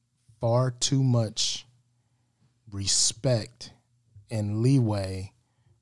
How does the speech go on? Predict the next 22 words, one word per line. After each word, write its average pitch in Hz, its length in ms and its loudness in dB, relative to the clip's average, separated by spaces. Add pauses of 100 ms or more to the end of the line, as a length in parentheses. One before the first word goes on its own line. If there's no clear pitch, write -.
(200)
on 104 580 -2 (480)
the 104 120 -6
reality 110 680 0
that 101 220 -6
exists 95 840 -6 (340)
in 87 140 -10
some 101 440 -2
si-, 101 340 -4 (100)
in, 110 220 -2 (160)
inside 113 420 -2
somebody's 95 500 -6
head, - 440 -18 (120)
right? 90 280 -12 (680)
And 113 240 0
we've, 123 260 6 (280)
we've 123 200 2
become 117 480 0
very, 131 800 0 (880)
like, 101 220 -12
flexible 95 1000 -2 (380)
with - 180 -18
facts, - 680 -10